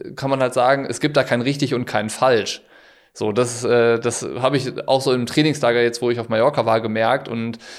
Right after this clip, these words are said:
ähm, wahrscheinlich ist es ja auch deswegen bei dir und dir jetzt so, dass du, dass du Johann mitgenommen hast ins Trainingslager, weil du weißt, dass das passt halt einfach gut.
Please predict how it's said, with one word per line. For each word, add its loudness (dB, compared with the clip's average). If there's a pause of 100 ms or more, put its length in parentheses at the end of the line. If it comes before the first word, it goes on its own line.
(140)
ähm, 0
wahrscheinlich 0
ist 0
es -2
ja 2
auch 0
deswegen 0
bei 0
dir 0
und -4
dir 0
jetzt 4
so, 2
dass 0
du, -4
dass -2
du -4
Johann 4
mitgenommen -2
hast -4
ins -10
Trainingslager, 0
weil 2
du -2
weißt, 2
dass -6
das -6
passt -2
halt 0
einfach -4
gut. -10